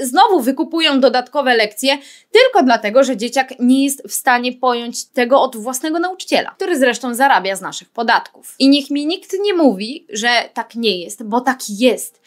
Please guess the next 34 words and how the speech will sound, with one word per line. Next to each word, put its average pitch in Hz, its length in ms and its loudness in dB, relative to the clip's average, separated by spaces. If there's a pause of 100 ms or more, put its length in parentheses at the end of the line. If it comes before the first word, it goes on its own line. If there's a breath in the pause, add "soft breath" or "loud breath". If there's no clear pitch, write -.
(260 soft breath)
Jakim 381 440 2
prawem 247 400 -2
taki 277 280 -2
nauczyciel, 226 720 -4 (220)
nieudacznik, 226 800 4
któremu 262 340 0 (160)
nic 302 340 -2
się 302 120 -4
nie 190 160 -2
chce, 247 280 0
ma 277 200 2
zarabiać 262 440 0
tyle 392 240 0
samo, 226 320 0
co 294 140 -10
nauczyciel, 269 500 -2
któremu 220 400 -4
się 208 120 -10
chce? - 220 -8 (240)
Tylko 427 280 4
dlatego, 202 400 0
że 247 120 -2
wykonuje 254 460 -2
taki 220 200 -4
sam 190 180 -10
zawód. - 400 -8 (240)
W 226 40 -6
jakiej 359 320 4
innej 349 260 -4
firmie 277 360 -2
to 247 100 -4
by 240 100 -8
przeszło? - 420 -10 (280 soft breath)
Prócz 277 280 -2